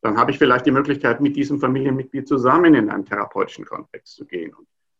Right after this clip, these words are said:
das so nach und nach aufzudröseln. Auch da Behutsamkeit und Achtsamkeit ist wichtiger als die große, das große, die große Schweig-,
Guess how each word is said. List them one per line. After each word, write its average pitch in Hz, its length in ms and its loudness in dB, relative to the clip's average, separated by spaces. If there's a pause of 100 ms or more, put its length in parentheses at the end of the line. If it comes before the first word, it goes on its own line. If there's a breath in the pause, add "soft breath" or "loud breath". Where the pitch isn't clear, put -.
(260)
das 143 160 0
so 165 100 6
nach 160 440 6
und 156 180 -2
nach 135 280 0
aufzudröseln. - 1300 -6 (760)
Auch 123 140 -2
da 170 560 4 (400)
Behutsamkeit 123 920 -2
und 117 140 -14
Achtsamkeit - 800 -4
ist 117 200 -10
wichtiger 165 560 2
als - 340 -2 (140)
die 127 80 -4
große, 131 760 2 (1700)
das - 200 -4
große, 135 240 -4
die - 200 -8
große 139 300 0
Schweig-, 131 480 2